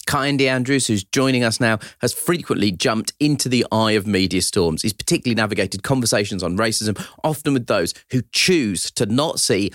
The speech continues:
what's painfully obvious. He's a professor of black studies at Birmingham City University, and his latest book is called The Psychosis of Whiteness, and it's a text that's aptly summarised by its subtitle, Surviving the Insanity of a Racist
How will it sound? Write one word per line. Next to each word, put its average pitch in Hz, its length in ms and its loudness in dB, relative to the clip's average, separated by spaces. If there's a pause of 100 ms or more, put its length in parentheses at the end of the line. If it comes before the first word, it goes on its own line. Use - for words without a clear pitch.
(160)
what's 98 180 0
painfully 101 800 -2 (100)
obvious. 80 460 -2 (320)
He's 85 100 -2
a 82 40 -6
professor 131 440 0
of 92 140 -4
black 143 180 -2
studies 110 400 0
at - 180 -8
Birmingham 139 360 0
City - 260 -2
University, 87 580 -2
and 92 100 0
his 87 120 -2
latest 117 400 -2
book 107 180 0
is 95 120 -2
called 90 260 -2 (220)
The 104 80 0
Psychosis 135 880 0
of 110 200 -2
Whiteness, 98 520 -2 (260)
and 90 80 -6
it's 95 120 2
a 101 40 -2
text - 320 0
that's 110 220 -2
aptly 120 400 -2
summarised 92 640 0
by 98 180 2
its 117 220 0
subtitle, 98 680 0 (200)
Surviving 131 640 2
the 131 100 4
Insanity 117 720 2
of 95 100 0
a 101 60 2
Racist 95 560 0